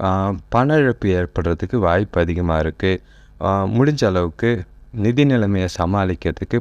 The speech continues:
பணத்தை கவனமா கையாளுறது நல்லது. செலவுகளை கட்டுப்படுத்துறது நல்லது. அப்போது, அப்போதான் சில இழப்புகளை தவிர்க்கிறதுக்கு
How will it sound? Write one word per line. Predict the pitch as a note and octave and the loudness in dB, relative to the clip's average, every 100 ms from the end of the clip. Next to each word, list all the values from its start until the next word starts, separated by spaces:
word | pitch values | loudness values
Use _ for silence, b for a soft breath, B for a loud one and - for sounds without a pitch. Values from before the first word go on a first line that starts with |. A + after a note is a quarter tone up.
| - | -2
பணத்தை | F#2+ A2 A#2 F2 | 0 0 0 0
கவனமா | E2 F2+ G2 G#2 G#2+ - | 0 0 0 0 0 0
கையாளுறது | F2 F#2 F2 E2+ F#2+ B2 | 2 2 2 -2 -2 -2
நல்லது. | G#2+ D#2+ D#2+ D#2 A#2+ D3+ b b b b | -2 -2 -2 0 0 -2 b b b b
செலவுகளை | - G#2 B2 B2 A#2 G2 | -2 0 2 2 0 2
கட்டுப்படுத்துறது | F#2+ E2+ G2+ E2+ D#2 F2+ D#2+ A#2+ C3+ | -2 -2 -2 0 0 0 0 0 0
நல்லது. | F#2 D#2+ D#2+ D2+ F#2 F2+ b b b b | 0 -2 0 0 -2 -4 b b b b
அப்போது, | G2+ - B2 G#2+ - - - | -6 2 2 2 -6 -20 -6
அப்போதான் | G#2+ A2+ G#2+ C#3+ D3+ - | -2 0 0 -2 -4 -12
சில | - A2 A2+ C3 b b b b - | -4 0 0 -2 b b b b -4
இழப்புகளை | A2 B2+ - G#2 G#2 A#2 - | 2 2 2 0 2 0 0
தவிர்க்கிறதுக்கு | F2+ F2+ - D#2+ F2 D3 E3 | 0 0 -4 -4 -4 -2 -4